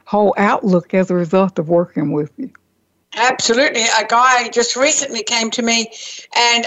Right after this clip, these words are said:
Speaker 2: after I was coaching him, and he thought he was gonna come to let go of some of the things that happened to him in New Zealand, not only did he let go of things from his past, but we got him eating differently, and he's actually turned his late onset diabetes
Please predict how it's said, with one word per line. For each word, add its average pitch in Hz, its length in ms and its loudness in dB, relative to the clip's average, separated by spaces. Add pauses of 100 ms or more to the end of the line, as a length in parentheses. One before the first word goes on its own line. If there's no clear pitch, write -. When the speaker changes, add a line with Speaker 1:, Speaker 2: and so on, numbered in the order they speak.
Speaker 2:
after 240 720 2
I 220 220 2
was 214 240 -6
coaching 311 420 -2
him, 233 380 -8 (400)
and 220 100 -8
he 254 280 -8
thought 269 260 2
he 269 80 -6
was 233 160 -8
gonna 220 220 -14
come 233 320 -6
to 226 180 -8
let 220 240 -8
go 214 320 2
of 208 80 -6
some 233 320 -6
of 220 80 -6
the 208 80 -2
things 233 240 0
that - 80 -8
happened 214 320 -2
to 233 100 0
him 208 160 2
in 202 120 2
New 196 160 4
Zealand, 226 560 2 (420)
not 285 240 2
only 277 360 0
did 247 200 -10
he 226 340 -12
let 226 280 -6
go 240 520 2
of 208 160 -4
things 247 280 -10
from 214 160 -10
his 202 160 -12
past, 214 680 -4 (280)
but 247 120 -2
we 254 120 -4
got 262 180 2
him 247 160 -2
eating 277 380 -4
differently, 220 680 -2 (240)
and 220 100 -4
he's 247 160 -4
actually 240 400 -4
turned 247 320 0
his 226 160 -6
late 220 220 0
onset 220 400 -2
diabetes 214 720 0